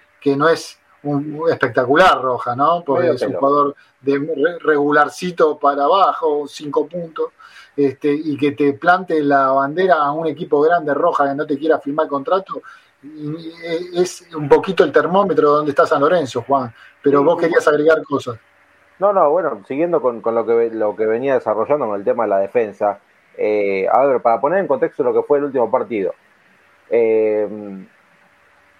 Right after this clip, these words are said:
Speaker 2: Sarmiento Junín tenía un cuatro titular y cuatro suplente, un tres que es tres y un tres suplente que lo, lo, lo, lo,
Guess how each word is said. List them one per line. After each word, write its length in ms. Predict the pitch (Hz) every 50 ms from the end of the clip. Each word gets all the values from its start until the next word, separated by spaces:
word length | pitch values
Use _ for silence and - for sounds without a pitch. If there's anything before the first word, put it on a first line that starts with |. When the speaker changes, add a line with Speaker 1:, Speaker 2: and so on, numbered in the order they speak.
| _ _ _ -
Speaker 2:
Sarmiento 360 | 123 127 147 185 208 208 190
Junín 380 | - 143 147 156 185 214 226 -
tenía 240 | - 151 139 151 156
un 60 | 143
cuatro 480 | - 170 185 135 - - - 202 190 - _ _ _ _ _ _ _ _ _ _ _ _ _ _ _
titular 360 | - 127 113 135 139 156 180 190
y 20 | 175
cuatro 240 | - 160 151 147
suplente, 540 | 123 139 127 117 120 107 101 92 95 87 - _ _ _ _ _ _ _ _ _ _ _ _ _ _ _ _ _ _ _ _ _ _ _ _ _ _ _
un 160 | - 127 127 107
tres 340 | 147 156 185 190 - - _ _ _ _ _ _
que 120 | - 131
es 100 | 135 -
tres 340 | - 151 170 196 202 196 _ _ _ _ _ _ _ _ _ _ _ _
y 140 | - 113 123
un 180 | 139 147 147
tres 220 | - 160 160 165 156
suplente 420 | 160 165 127 165 185 190 185 202
que 160 | 151 156 143
lo, 160 | 131 135 120 117
lo, 520 | 123 117 113 113 113 113 110 110 110 110
lo, 380 | 110 98 78 73 95 110 98 92
lo, 180 | 92 104 104